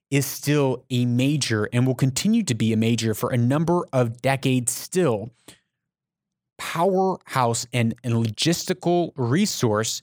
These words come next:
for these nations. Nations would not be spending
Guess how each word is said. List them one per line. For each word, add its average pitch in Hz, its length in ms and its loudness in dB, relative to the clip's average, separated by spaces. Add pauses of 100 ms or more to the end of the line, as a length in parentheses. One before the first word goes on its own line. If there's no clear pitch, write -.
(220)
for 131 240 2
these 120 220 0
nations. - 500 -2 (360)
Nations 180 480 0
would 151 100 2
not 147 260 0
be 156 120 0
spending 120 580 0